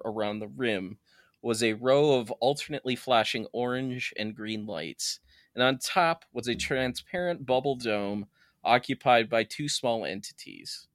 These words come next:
The dome flipped open, and one of the two occupants floated out and to the ground, approaching the car. By the flashing lights, the youths were able to see that he was no more than three feet tall,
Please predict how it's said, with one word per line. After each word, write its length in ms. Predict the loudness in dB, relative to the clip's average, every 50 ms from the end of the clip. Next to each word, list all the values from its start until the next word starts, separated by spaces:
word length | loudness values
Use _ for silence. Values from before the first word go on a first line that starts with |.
| _ _ _ _ _ _ _ _ _ _ -8
The 80 | -8 -2
dome 400 | 2 6 6 6 6 6 4 0
flipped 500 | -4 -8 -4 0 0 0 0 _ -12 -6 0
open, 540 | 2 2 2 0 0 -2 0 0 0 -4 -6 -10 _ -4
and 200 | -4 -2 -2 0
one 160 | 0 0 0
of 120 | 0 -2
the 120 | -4 -8 -10
two 300 | -10 -6 -2 0 4 6
occupants 580 | 6 6 4 4 -2 -8 -6 -4 -6 -4 -6
floated 440 | -8 -6 -4 -2 -2 0 0 0 2
out 320 | 4 4 4 4 2 -2 -8 _ _ _ _ -8
and 140 | -6 -6 -4
to 160 | -4 -4 -4
the 80 | -4 -4
ground, 460 | -4 -2 0 0 0 0 -2 -4 -6
approaching 420 | -8 _ -6 -8 -6 -8 -10 -10
the 80 | -10 -12
car. 400 | -10 -10 -10 -10 -10 -10 -12 -14 -16 _ _ _ _ _ _ _ _ _ _ _ _ _ _ _ _ _ 4
By 220 | 8 8 8 8
the 100 | 6 2
flashing 500 | -2 0 2 4 4 4 4 0 -6 -4
lights, 680 | -2 0 2 2 2 2 -2 -2 -4 -4 -4 -6 -10 -14 _
the 80 | -6 -4
youths 460 | -2 -2 0 -2 -2 -2 -4 -8 -6
were 140 | -4 0 2
able 280 | 2 2 2 0 -4 -6
to 120 | -4 -4
see 640 | -2 -2 -2 -2 0 2 2 2 2 2 2 0 -2
that 280 | 0 2 2 2 2
he 200 | 0 -6 -6 -6
was 240 | -4 -4 -4 -4 -2
no 140 | 0 0 0
more 180 | 2 0 0 0
than 160 | -2 -4 -6
three 220 | -6 -8 -10 -10
feet 260 | -8 -8 -10 -10 -10
tall, 460 | -4 -2 0 2 2 2 0 -2 -4